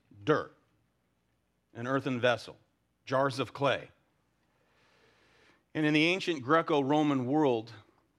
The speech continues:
clay pots were very common. They were used for all kinds of purposes. They were cheap, they were disposable, they were replaceable,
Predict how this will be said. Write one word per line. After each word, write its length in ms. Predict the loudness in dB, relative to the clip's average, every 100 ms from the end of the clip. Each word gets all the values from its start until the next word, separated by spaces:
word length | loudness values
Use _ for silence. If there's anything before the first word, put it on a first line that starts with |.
| _ _ _ _ _ -10
clay 240 | -2 0
pots 400 | 0 0 0 -2
were 120 | -6
very 240 | -4 -4 -4
common. 500 | -4 -2 0 0 -2
They 100 | -6
were 120 | -6
used 220 | -8 -8
for 140 | -6 -6
all 140 | -6
kinds 360 | -6 -8 -8 -12
of 140 | -6
purposes. 920 | -2 -2 -4 -4 -2 -2 -4 -8 -14 -18 -20 _
They 120 | -8
were 160 | -8 -8
cheap, 500 | -2 2 2 0 -8 -14
they 120 | -12
were 120 | -10
disposable, 1080 | -12 -12 -6 0 0 0 -4 -2 -2 -2 -6 -12
they 120 | -6 -6
were 140 | -6
replaceable, 1040 | -10 -12 -2 0 0 -2 -6 -2 0 -2